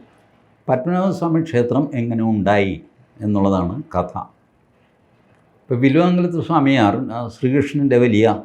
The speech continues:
ഭക്തനായിരുന്നല്ലോ. ശ്രീകൃഷ്ണൻ്റെ വലിയ ഭക്തൻ എന്ന് പറഞ്ഞു കഴിഞ്ഞാൽ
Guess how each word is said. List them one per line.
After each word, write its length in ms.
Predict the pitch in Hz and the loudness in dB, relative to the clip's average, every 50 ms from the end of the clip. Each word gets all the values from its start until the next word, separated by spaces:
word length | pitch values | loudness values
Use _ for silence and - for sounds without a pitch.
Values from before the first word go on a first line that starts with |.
| - - - | -14 -18 -16
ഭക്തനായിരുന്നല്ലോ. 880 | 98 92 101 101 - - - 113 110 90 80 82 78 80 80 69 - - - _ _ _ _ _ _ _ _ _ _ _ _ _ _ _ _ _ _ _ _ _ _ _ _ _ _ _ _ _ _ _ _ _ - - - | -10 -8 -6 -8 -6 -4 -2 0 0 0 -2 -2 -6 -8 -10 -10 -12 -16 -20 _ _ _ _ _ _ _ _ _ _ _ _ _ _ _ _ _ _ _ _ _ _ _ _ _ _ _ _ _ _ _ _ _ -20 -20 -10
ശ്രീകൃഷ്ണൻ്റെ 680 | - - 131 127 139 139 - 165 156 160 151 139 127 139 | -4 -2 0 2 2 0 2 2 2 4 4 4 4 4
വലിയ 500 | 151 143 120 113 113 120 143 156 151 127 | 4 4 2 2 2 2 2 2 0 0
ഭക്തൻ 420 | 135 143 127 - - 139 143 147 | -2 -4 -4 -2 0 0 2 2
എന്ന് 120 | 139 131 | 2 0
പറഞ്ഞു 220 | 131 135 139 127 120 | 0 0 0 0 0
കഴിഞ്ഞാൽ 440 | 127 135 131 120 107 113 147 - | 0 0 0 0 0 -2 -2 -4